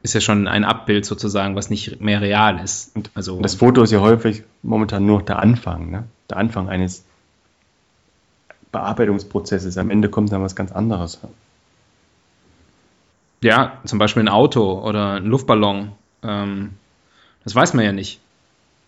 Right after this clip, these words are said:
Speaker 2: Ja, oder halt am Anfang ist die Frau dick, am Ende ist die Frau dünn.
Speaker 1: Ja, oder Pommes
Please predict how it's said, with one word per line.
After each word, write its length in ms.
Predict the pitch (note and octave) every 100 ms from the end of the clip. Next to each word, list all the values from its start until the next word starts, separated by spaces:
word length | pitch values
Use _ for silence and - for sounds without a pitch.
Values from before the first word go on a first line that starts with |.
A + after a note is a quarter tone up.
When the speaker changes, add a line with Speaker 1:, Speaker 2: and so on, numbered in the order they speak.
| -
Speaker 2:
Ja, 260 | G#2 B2 A2+
oder 520 | F#2+ F#2 F2+ F2+ F2+ -
halt 300 | F#2 F#2+ - _ _
am 160 | F#2+ E2+
Anfang 260 | G2+ G#2+
ist 140 | G#2 G2+
die 60 |
Frau 220 | - G2
dick, 280 | F#2+ C#3+ D3
am 140 | G2 F2+
Ende 180 | G#2+
ist 120 | F#2+ G#2
die 80 |
Frau 200 | G2 F#2+
dünn. 320 | F#2 C3+ G#2 F#2 _ _ _ _ _ _ -
Speaker 1:
Ja, 340 | A2+ C#3 B2
oder 140 | G2+
Pommes 720 | G#2 - D3 F3 D3+ - -